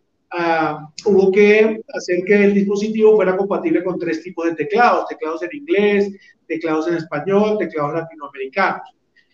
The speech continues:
Y además, incluyen, por ejemplo, muchas herramientas de edición, por ejemplo, con el joystick y un botón, tú empiezas a combinar joystick y botones y puedes sombrear texto, copiar, pegar,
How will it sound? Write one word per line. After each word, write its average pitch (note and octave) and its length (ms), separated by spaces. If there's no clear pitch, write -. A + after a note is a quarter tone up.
Y F#3+ 100
además, A#3+ 600
incluyen, G#3 800
por F#3+ 160
ejemplo, F#3 440
muchas G#3 260
herramientas F3+ 480
de F3 100
edición, G3 500
por D#3+ 160
ejemplo, D#3+ 300
con F#3 160
el D#3+ 120
joystick F#3 600
y F#3+ 140
un F#3 100
botón, G#3 600
tú F#3 80
empiezas G3 360
a G3+ 60
combinar F3 600
joystick G3 360
y G#3 40
botones G#3 460
y F3+ 120
puedes F#3 420
sombrear D#3+ 560
texto, F#3+ 540
copiar, F3 600
pegar, E3+ 760